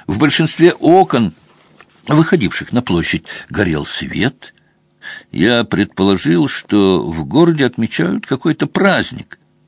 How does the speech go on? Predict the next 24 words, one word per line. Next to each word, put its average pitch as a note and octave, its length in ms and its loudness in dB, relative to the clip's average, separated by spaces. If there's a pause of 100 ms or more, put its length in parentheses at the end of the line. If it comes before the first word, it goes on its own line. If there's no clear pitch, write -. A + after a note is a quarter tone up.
(600)
В G#2 220 2
этом, F#3+ 400 2
как G2 200 -6
ты - 120 -6
скоро E2 260 -2
убедишься, A#2 880 -2
я D2+ 260 -6
не D2+ 120 -6
ошибся. - 680 -10 (1200)
Я F3+ 200 6
уже G2+ 220 4
начал E2+ 560 0
отчаиваться F2 960 -4
в B1 160 -10
возвращении D#2 880 -4
Али, G2 540 -2 (380)
гадая, G#2+ 680 2
не G#2 300 2
напали F#2 680 2
ли G#2 120 2
на G#2 140 2
него G#2+ 260 2
какие-нибудь G2 580 -2
грабители. A#2 720 0